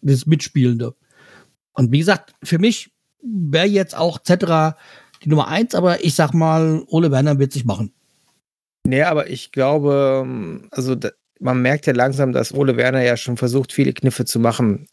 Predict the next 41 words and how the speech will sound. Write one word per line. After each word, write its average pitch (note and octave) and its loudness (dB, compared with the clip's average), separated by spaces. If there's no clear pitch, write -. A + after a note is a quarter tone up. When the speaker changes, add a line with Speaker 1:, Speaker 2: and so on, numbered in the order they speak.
Speaker 2:
Und A2+ 0
Speaker 1:
Ja, C3 4
manchmal A2+ 4
ist - 2
er D3 4
Speaker 2:
er, - -
Speaker 1:
gezwungen A#2 2
Speaker 2:
äh, - -8
Speaker 1:
halt B2+ -6
jetzt. A2 -8
Speaker 2:
Genau, C3 2
also C#3 -2
er, C3+ 0
er D#3 0
wird D#3 0
so D#3 -2
ein D3+ 2
bisschen D3+ 0
in C#3 2
so C#3 0
sein C3+ 2
Glück C#3 -4
gezwungen F3 0
und C#3 0
ich - -6
glaube, C#3+ 2
ähm, C3+ -4
dass - -2
das - 0
jetzt C3+ 0
auch B2+ 0
über C3 0
kurz D3 0
oder C3 0
lang B2+ -2
vielleicht C#3 -2
auch D3 0
ein C#3 -2
Kniff - -2
sein B2 0
könnte. C#3 0